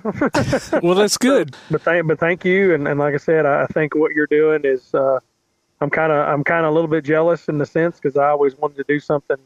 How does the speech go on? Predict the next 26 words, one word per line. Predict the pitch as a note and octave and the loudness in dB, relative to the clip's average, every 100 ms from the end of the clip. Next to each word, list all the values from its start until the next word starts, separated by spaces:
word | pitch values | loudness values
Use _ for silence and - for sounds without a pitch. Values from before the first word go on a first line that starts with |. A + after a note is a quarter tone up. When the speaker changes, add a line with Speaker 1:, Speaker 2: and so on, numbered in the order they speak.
| _ _ _ _ _ _ | _ _ _ _ _ _
Speaker 1:
uh, | C#3+ C3 - | -2 -2 -4
with | - C#3+ C#3+ | -2 -2 -2
the | D3 | -2
Havoc | C3 D3+ D3 C#3+ C#3+ | 0 0 0 0 -2
at | |
this | C#3 C#3 | -2 -2
kind | - C#3 | -2 -2
of | C3+ | -2
format, | D3 C#3+ C3+ C#3 C3+ | -2 0 0 0 0
and, | C3+ | 0
but | C#3 | 0
I | C#3 | 0
just | C3+ - | -2 -2
didn't, | D3+ C#3 C3+ C3 | -2 0 0 0
uh, | B2+ - _ _ _ _ | -2 -6 _ _ _ _
never | D#3+ D#3+ D#3 | -2 0 0
had | D#3 D#3 C#3+ | 0 -2 -2
the, | C#3+ C#3+ | 0 0
uh, | C3+ C3+ C3 - _ _ _ _ _ _ _ _ _ _ | 2 0 -2 -8 _ _ _ _ _ _ _ _ _ _
I | C#3+ | -4
guess | C#3+ D3 - | -2 -2 -2
the, | D3 C3+ C3+ | -2 0 2
uh, | C3+ C#3 | 2 2
ability | C3+ E3 E3+ D#3+ D#3+ | 2 2 2 2 2
or | D3+ C#3+ D3+ | 2 2 2
the | D3 C#3 C#3 C3+ | 2 2 2 0